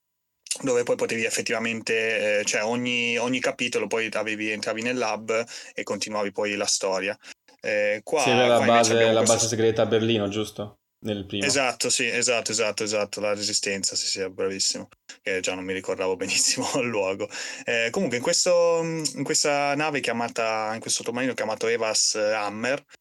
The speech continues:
Speaker 1: eh, ci saranno, potremo incontrare un sacco di N P C praticamente che fanno parte della Resistenza, più ovviamente i personaggi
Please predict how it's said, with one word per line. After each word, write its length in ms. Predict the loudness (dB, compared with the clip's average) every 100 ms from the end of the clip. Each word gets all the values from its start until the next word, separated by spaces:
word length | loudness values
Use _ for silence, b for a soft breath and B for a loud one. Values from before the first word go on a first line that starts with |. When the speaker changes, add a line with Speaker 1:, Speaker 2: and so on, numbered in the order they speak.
| _ -20 B
Speaker 1:
eh, 640 | -2 0 2 2 0 0 0
ci 140 | 0
saranno, 880 | 2 2 2 2 2 2 2 0 -2 -4
potremo 240 | -2 0
incontrare 320 | 0 0 0
un 40 | 0
sacco 220 | -2 -2
di 140 | -2
N 80 | -2
P 60 | 0
C 220 | 0 0
praticamente 520 | -2 -2 -2 -2 -4
che 60 | -4
fanno 200 | -6 -4
parte 280 | -4 -4
della 120 | -2 -2
Resistenza, 580 | 0 -2 0 0 0
più 120 | 0 -2
ovviamente 300 | -2 -4 -4
i 20 |
personaggi 1000 | -2 -2 -2 -4 -4 -4 -4 -4 -4